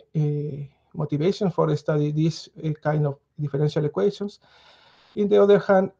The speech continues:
the, our, uh,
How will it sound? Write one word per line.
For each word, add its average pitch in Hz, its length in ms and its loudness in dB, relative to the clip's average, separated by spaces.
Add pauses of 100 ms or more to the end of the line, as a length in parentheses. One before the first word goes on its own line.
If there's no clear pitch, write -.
the, 143 960 2 (1300)
our, 151 260 4
uh, 143 540 0